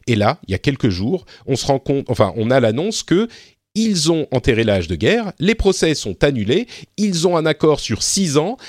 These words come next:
avec une, euh, euh, euh, un, un, un paiement qu'Apple fait à Qualcomm. Et bien sûr, ma réaction tout de suite, ça a été, euh, « OK, Apple a besoin de puces cinq G. » Ils ont une équipe en interne qui développe des puces cinq G.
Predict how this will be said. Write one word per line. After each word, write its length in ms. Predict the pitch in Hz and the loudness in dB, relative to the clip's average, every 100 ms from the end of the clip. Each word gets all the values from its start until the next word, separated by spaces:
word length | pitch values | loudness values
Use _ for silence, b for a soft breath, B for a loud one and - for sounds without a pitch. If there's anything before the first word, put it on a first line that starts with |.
| B | B
avec 500 | - 135 147 143 - - | 0 4 4 2 -2 -4
une, 360 | 139 117 104 101 | 0 0 0 2
euh, 640 | 113 101 98 95 92 92 92 - | 2 4 2 -2 -4 -4 -4 -2
euh, 240 | 104 92 - | 0 0 0
euh, 340 | 101 90 87 - | 0 0 -2 -2
un, 160 | 123 - | -4 -2
un, 240 | 120 101 | 0 0
un 180 | 120 101 | 0 0
paiement 540 | 98 190 170 160 151 127 B B | 2 0 2 0 -2 -4 B B
qu'Apple 460 | 143 131 156 135 113 | 0 4 4 2 0
fait 340 | - 131 110 b b | 0 2 2 b b
à 100 | 165 | -2
Qualcomm. 500 | - 139 95 127 156 - | 2 2 2 2 2 0
Et 100 | 104 | 0
bien 140 | 117 | 0
sûr, 200 | - 135 | 2 2
ma 80 | 104 | 2
réaction 420 | 98 98 - 147 | 2 0 0 -2
tout 100 | 147 | -2
de 60 | 104 | -4
suite, 160 | - 151 | -6 -2
ça 80 | |
a 60 | 95 | -2
été, 260 | 90 135 143 B B B - | 0 -2 -2 B B B -6
euh, « 300 | 98 95 92 - | 0 2 2 0
OK, 180 | 110 - 131 - _ | 0 2 2 0 _
Apple 440 | 110 101 127 135 135 | -2 2 2 2 0
a 80 | 110 | -2
besoin 320 | 98 123 147 | 0 0 0
de 60 | 139 | 0
puces 200 | 143 127 | -2 -2
cinq 220 | 127 104 | 0 0
G. » 240 | 95 175 123 | 2 0 0
Ils 240 | 110 127 | -4 -2
ont 80 | 240 | -2
une 140 | 226 | 0
équipe 280 | 143 - 156 | -2 -2 -2
en 140 | 135 123 | 0 0
interne 400 | 120 135 120 98 | 2 2 2 -2
qui 100 | 98 | -4
développe 320 | 110 127 113 | 0 0 0
des 100 | 110 | -2
puces 220 | 127 113 | -2 -2
cinq 220 | - 117 | 0 0
G. 220 | 104 120 | 2 2